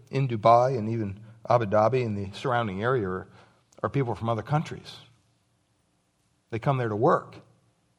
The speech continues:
So there was a real need for a church there. And see, that's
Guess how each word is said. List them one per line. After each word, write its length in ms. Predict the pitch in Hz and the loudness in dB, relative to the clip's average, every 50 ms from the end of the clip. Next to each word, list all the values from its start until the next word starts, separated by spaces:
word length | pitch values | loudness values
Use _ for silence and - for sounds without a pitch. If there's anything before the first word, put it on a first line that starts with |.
| _ _ _ _ _ _ _ _ _ _ _ _ | _ _ _ _ _ _ _ _ _ _ _ _
So 160 | - - 135 | -6 -4 -4
there 100 | 117 113 | -2 -2
was 120 | 110 107 120 | -4 -6 -6
a 20 | |
real 200 | 120 131 139 127 | -4 -2 0 0
need 500 | 120 127 143 151 156 135 113 95 - - - - - - _ _ _ _ _ _ _ _ _ _ _ _ _ _ _ _ _ _ _ - | 2 2 4 4 4 4 2 -2 -6 -14 -20 -20 -20 -20 _ _ _ _ _ _ _ _ _ _ _ _ _ _ _ _ _ _ _ -4
for 120 | 131 117 | -2 -2
a 60 | 113 | -2
church 400 | 117 - 175 185 214 214 - - | 0 4 4 4 4 4 -2 -8
there. 280 | - 95 - - - - - _ _ _ _ _ _ _ _ _ _ _ _ _ _ _ _ _ _ _ _ _ _ _ _ _ _ _ _ _ _ _ _ _ _ _ - | -8 -10 -10 -10 -16 -20 -20 _ _ _ _ _ _ _ _ _ _ _ _ _ _ _ _ _ _ _ _ _ _ _ _ _ _ _ _ _ _ _ _ _ _ _ -10
And 80 | 135 135 | -8 -2
see, 120 | - 170 | 2 8
that's 340 | 160 196 254 - - - | 8 8 8 8 0 -12